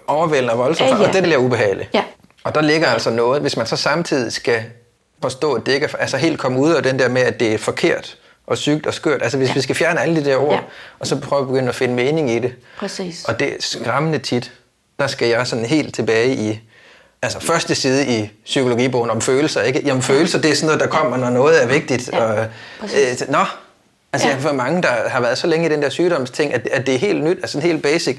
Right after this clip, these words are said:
Speaker 2: Ja.
Speaker 1: Jamen, det er fordi, der er noget vigtigt, der er på spil, og hvis det er på, øh, til-, tilpas meget truet eller langt væk, så gør det meget ondt.
Speaker 2: Ja.
Speaker 1: Nå.
Speaker 2: Ja.
Speaker 1: Og, og så få skiftet den der ud med, at nu er der noget, der er meget forkert og
Speaker 2: Ja.
Speaker 1: ga-, øh, sygt, fordi det gør meget ondt, at få hele det der lighedstegn fjernet.
Speaker 2: Præcis.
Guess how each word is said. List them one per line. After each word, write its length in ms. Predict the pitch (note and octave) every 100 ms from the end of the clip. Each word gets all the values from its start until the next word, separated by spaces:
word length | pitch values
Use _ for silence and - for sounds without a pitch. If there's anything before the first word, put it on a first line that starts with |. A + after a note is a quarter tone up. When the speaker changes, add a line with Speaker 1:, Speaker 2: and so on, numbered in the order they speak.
| -
Speaker 2:
Ja. 100 | A3+ G3
Speaker 1:
Jamen, 120 | E3+
det 60 | A#3+
er 40 |
fordi, 140 | - G3+
der 100 | E3+
er 40 |
noget 180 | D#3 D#3
vigtigt, 300 | G3 F3+ D3+
der 60 | D3+
er 40 |
på 100 | C#3
spil, 360 | C#3+ F3 F3+ F#3+
og 60 | C#3+
hvis 120 | C#3+
det 440 | - F3+ C#3+ B2
er 60 | A#2
på, 240 | A2 C#3
øh, 300 | B2+ A2 A2
til-, 160 | - -
tilpas 380 | - B2+ F3 F3+
meget 220 | D#3 D3+
truet 200 | - E3 F3
eller 40 | C#3+ E3+
langt 140 | E3+
væk, 100 | D3
så 60 | D3+
gør 160 | D#3
det 100 | C3
meget 300 | B2 B2 C#3
ondt. 220 | G#2 - -
Speaker 2:
Ja. 100 | G#3+ - - _ _ _ _ _
Speaker 1:
Nå. 60 | - -
Speaker 2:
Ja. 60 | A#3 - - - -
Speaker 1:
Og, 100 | C3+ C3+
og 80 | C#3
så 100 | E3+
få 120 | E3+
skiftet 400 | - D#3+ - C#3+
den 160 | D#3+ D#3
der 100 | C#3
ud 160 | E3
med, 140 | C#3+ C#3
at 160 | C3
nu 60 | D#3+
er 40 |
der 80 | D3+
noget, 160 | C3+ C#3
der 60 |
er 40 | B2
meget 260 | A#2+ D3
forkert 420 | - C3 - C#3+ G#2
og 80 | A2+
Speaker 2:
Ja. 80 | G#2+
Speaker 1:
ga-, 340 | D#3+ C#3 F#2
øh, 180 | F#2 F#2
sygt, 320 | - E3 E3
fordi 200 | - C3+
det 100 | A#2+
gør 80 | A2+
meget 240 | G#2 C3 C#3
ondt, 160 | C3+
at 60 | B2+
få 80 | B2+
hele 180 | C#3+ D3+
det 80 |
der 80 | C#3+
lighedstegn 560 | C3 C#3+ C#3+ C3 A2+ A2 -
fjernet. 340 | - A2+ B2+ C3
Speaker 2:
Præcis. 200 | -